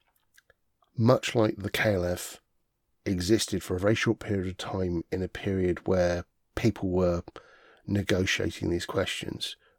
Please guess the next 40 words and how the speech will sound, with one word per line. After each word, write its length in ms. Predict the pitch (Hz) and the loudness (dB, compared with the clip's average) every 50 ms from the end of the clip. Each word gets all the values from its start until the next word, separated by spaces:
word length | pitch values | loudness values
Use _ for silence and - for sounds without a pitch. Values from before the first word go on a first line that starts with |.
| _ - | _ -8
um, 400 | - 90 92 90 92 92 90 90 - _ _ - - - _ _ _ _ _ _ _ _ - | -4 -2 0 0 0 0 0 -2 -6 _ _ -20 -20 -20 _ _ _ _ _ _ _ _ 4
Over 240 | 123 127 110 107 | 4 4 4 4
the 100 | 101 107 | 4 4
Edge 160 | 104 95 87 90 | 2 2 2 2
represents 480 | 95 92 - - - 92 92 82 90 | 2 2 2 0 -2 -2 -2 -2 -2
a 60 | 90 | -2
similar 340 | 87 - - 98 92 87 90 | -2 0 0 0 0 0 -2
thing 260 | 92 - - 95 90 87 | -4 -4 -4 -4 -4 -4
to 140 | - - 95 | -4 -4 -4
me 300 | 90 90 90 87 87 - | -2 0 0 0 -2 -2
in 200 | - 90 87 87 | -2 -4 -4 -4
terms 400 | - - - 90 90 90 85 - - - | -4 -4 -4 -4 -2 -2 -4 -4 -2 0
of 500 | - 87 87 87 85 80 - - - - _ _ _ _ - - _ - | 0 2 2 0 -2 -4 -8 -12 -16 -18 _ _ _ _ -20 -20 _ -10
the 80 | - - | -8 -4
chronology 540 | - - 107 98 95 95 95 92 87 90 | 0 2 2 4 4 4 2 2 2 0
of 100 | 92 87 | 0 2
role-playing 420 | 90 107 113 110 - 90 80 76 78 | 4 4 4 4 2 -2 -4 -4 -4
games. 300 | 80 - - - - - _ _ _ _ _ _ _ | -6 -6 -8 -10 -14 -18 _ _ _ _ _ _ _
Of 40 | |
course, 240 | - - 107 90 - | -4 -2 -2 -2 0
I'm 300 | 92 90 82 80 80 - - | -2 -2 -2 -4 -8 -10 -8
choosing 360 | - - 107 95 82 - 82 | -2 2 2 2 2 0 -2
to 80 | - 82 | -4 0
view 240 | - 110 110 95 85 | 4 4 4 4 2
it 80 | 85 | 0
that 160 | 80 80 - | -2 -4 -4
way, 220 | - 80 80 87 - - - - - - - - - - _ _ - | -4 -4 -4 -4 -6 -8 -12 -20 -20 -20 -20 -20 -20 -20 _ _ 2
but 180 | - 143 - - _ - | 4 4 4 2 _ -6
I 80 | 101 104 | -4 -4
feel 240 | - - 165 156 135 | 0 2 2 2 4
there's 240 | 123 110 - - - _ - - | 2 0 0 -4 -8 _ -10 -4
kind 220 | - - 120 110 | 0 2 2 2
of 80 | 92 98 | 2 0
a 40 | |
magic 360 | 98 98 95 95 - 117 110 - | -2 -2 -2 -4 -4 -6 -8 -6
spell 260 | - - 95 87 87 | -4 -4 -4 -4 -4
going 300 | 82 85 82 82 82 82 | -4 -6 -6 -6 -6 -8
on 120 | 85 82 | -8 -8
there 200 | 85 85 85 85 | -8 -8 -8 -8
anyway. 260 | 90 90 87 87 82 | -8 -8 -8 -8 -10